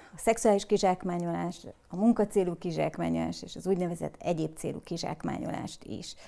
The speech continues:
Nagyon sokfajta tevékenységet most már megpróbálnak az emberkereskedelem alatt, ö, hát, ö, szankcionálni és, ö, magába foglalja, és emiatt így az emberek nyilván nem tudják, hogy ez is már emberkereskedelem.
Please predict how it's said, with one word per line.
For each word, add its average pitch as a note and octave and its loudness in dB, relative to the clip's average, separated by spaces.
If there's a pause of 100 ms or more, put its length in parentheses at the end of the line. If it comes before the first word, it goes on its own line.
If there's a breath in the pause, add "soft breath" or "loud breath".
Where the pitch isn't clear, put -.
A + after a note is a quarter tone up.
(380 loud breath)
Nagyon A3 8
sokfajta F#3+ 0
tevékenységet E3+ -4
most F3+ -6
már F3 0
megpróbálnak F3+ 2
az E3+ -4
emberkereskedelem E3+ 0
alatt, F3 -4
ö, E3+ 0 (1080)
hát, F#3+ 0
ö, F#3 2
szankcionálni F3 4
és, E3 2 (100)
ö, E3 0
magába F3 0
foglalja, F#3+ 2
és F#3 -4
emiatt F#3 2
így F3 -2
az E3+ -2
emberek E3+ 0
nyilván E3+ -2
nem E3 0
tudják, E3 -6
hogy - -8
ez D#3 -8
is D#3 -6
már E3 -4
emberkereskedelem. E3 0